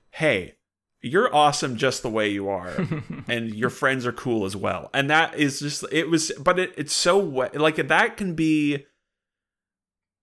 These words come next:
Speaker 1: that sort of storytelling thing can, when done other ways, can be really, I don't know, just sort of
Speaker 2: Like, roll your eyes type.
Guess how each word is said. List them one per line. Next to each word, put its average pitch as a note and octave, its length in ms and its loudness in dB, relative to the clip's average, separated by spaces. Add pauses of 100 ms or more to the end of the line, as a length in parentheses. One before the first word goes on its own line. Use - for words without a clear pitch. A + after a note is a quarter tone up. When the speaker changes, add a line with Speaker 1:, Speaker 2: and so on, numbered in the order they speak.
(160)
Speaker 1:
that D#3 300 0
sort G3 180 2
of D#3+ 120 0
storytelling C3+ 960 0 (260)
thing B2 280 -6
can, B2+ 600 -2
when A2+ 320 -2
done A2+ 340 0
other A2 240 2
ways, B2 340 2
can A2+ 220 -6
be G2+ 120 -4
really, G2+ 600 -2 (120)
I G#2+ 120 -2
don't G2 140 -2
know, F2+ 180 -8
just G2 260 -10
sort G#2 200 -6
of F#2 140 -10
Speaker 2:
Like, B2 180 -12
roll B2 180 0
your A#2+ 180 -4
eyes A#2+ 340 -8
type. A2+ 320 -14